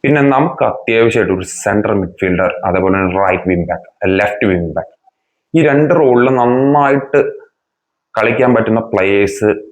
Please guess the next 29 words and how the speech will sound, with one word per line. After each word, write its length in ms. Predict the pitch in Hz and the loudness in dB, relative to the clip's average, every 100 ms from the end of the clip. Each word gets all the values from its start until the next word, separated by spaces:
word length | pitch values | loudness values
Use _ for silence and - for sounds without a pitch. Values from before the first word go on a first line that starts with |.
| - | -8
അർജന്റ് 460 | 92 98 95 117 110 | -6 -4 -2 0 2
ആണ്. 140 | 95 | 2
അത് 140 | 101 110 | 2 2
ഒന്നിൽ 500 | 123 120 143 156 - | 2 2 2 0 -2
കൂടുതൽ 360 | 135 156 160 180 | 0 2 4 2
പ്ലേയേഴ്സ് 360 | 160 135 127 | 2 2 2
ഉണ്ടെങ്കിൽ 220 | 131 120 127 | 0 0 0
അത്രയും 320 | 113 - 120 | -2 -2 0
നല്ലതാണ് 360 | 107 101 101 | 0 0 -2
സെൻട്രൽ 220 | 104 95 101 | -4 -4 -2
മിഡ്ഫീൽഡിൽ. 520 | 95 92 87 92 95 | -2 -2 -2 0 0
കാരണം 240 | 101 107 | 0 0
നമ്മുടെ 280 | 107 113 127 | 2 2 0
സബ്സ്റ്റിറ്റ്യൂഷൻസ് 720 | 139 - - 135 139 156 151 | -2 -4 -4 0 2 0 2
വരുന്ന 260 | 165 127 131 | 2 2 0
സമയത്ത്, 420 | 135 101 90 104 | 0 0 0 -2
കാസമീറോ 1080 | - - - 117 - 151 160 175 185 190 175 | -6 -16 -6 -4 0 2 2 4 4 4 4
റീപ്ലേസ് 380 | 160 - 165 156 | 2 0 0 2
ചെയ്യുന്ന 220 | 165 147 | 2 2
സമയത്ത് 540 | 147 110 95 87 80 - _ _ - | 2 0 0 -2 -6 -8 _ _ -4
ഉഗാട്ടയൊക്കെ 460 | 127 143 170 185 180 | 0 2 2 2 2
വന്നിട്ട് 240 | 165 151 | 2 2
എന്താണ് 380 | 151 143 175 165 | 4 4 4 2
കാണിക്കുന്നതെന്ന് 560 | 156 120 107 104 107 98 | 2 2 2 0 0 0
അറിയില്ല. 260 | 90 85 | 0 0
അടുത്ത 220 | 92 - | -2 0
കൊല്ലം 280 | 165 170 165 | 0 2 2
വിറ്റിക്കള, 560 | 147 147 214 - 147 143 - _ _ _ _ _ _ _ _ _ _ _ _ _ _ _ - | 0 -2 -4 -2 -2 -4 -10 _ _ _ _ _ _ _ _ _ _ _ _ _ _ _ -2
തീർത്തുകള, 340 | 147 156 175 | 0 2 0